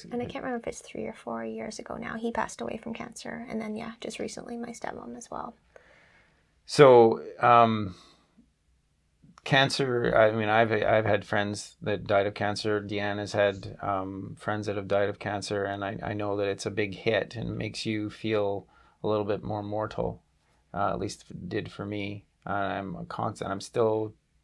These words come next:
Speaker 2: trying to think about my mort-, you know, struggle with the mortality thoughts when my f-, my friend died recently, and he died of lung cancer. Um,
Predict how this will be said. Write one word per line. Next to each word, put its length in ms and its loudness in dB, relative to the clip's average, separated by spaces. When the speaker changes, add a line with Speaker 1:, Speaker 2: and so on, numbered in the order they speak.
Speaker 2:
trying 340 0
to 280 -2
think 200 -4
about 240 0
my 160 -4
mort-, 300 -8
you 120 -4
know, 120 2
struggle 400 6
with 140 4
the 60 -4
mortality 800 4
thoughts 720 6
when 360 -2
my 180 -4
f-, 240 -12
my 180 -2
friend 280 -2
died 180 6
recently, 760 -4
and 200 -8
he 100 -6
died 220 0
of 180 -4
lung 200 -2
cancer. 540 -6
Um, 560 2